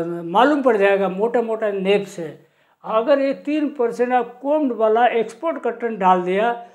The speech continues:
उसमें नेप्स ना के बराबर रहेगा। ये कपड़ा इतना ए वन दिखता है,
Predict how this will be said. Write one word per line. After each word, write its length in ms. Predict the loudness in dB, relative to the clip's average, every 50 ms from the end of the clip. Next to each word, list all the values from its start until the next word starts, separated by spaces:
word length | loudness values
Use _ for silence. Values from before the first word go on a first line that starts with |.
| _ _ _ _ _
उसमें 420 | -4 -4 -4 -4 -6 -2 0 0 0
नेप्स 440 | 0 2 6 6 6 6 4 -2
ना 400 | -6 -6 -4 0 2 4 4 4 4 0
के 80 | -4
बराबर 440 | -2 0 2 2 2 2 2 -2 -4
रहेगा। 460 | -2 -4 -8 -8 -10 -12 -14 -16 -14 _
ये 180 | -6 -4 -4 -4
कपड़ा 460 | -6 -6 -8 -8 -6 -2 -2 0 0
इतना 400 | 0 0 -2 -4 -4 -2 -2 -2
ए 200 | 0 2 4 4
वन 300 | 6 6 6 4 2 0
दिखता 380 | -2 -4 -4 -4 -6 -6 -4 -2
है, 300 | -2 -2 -2 -4 -10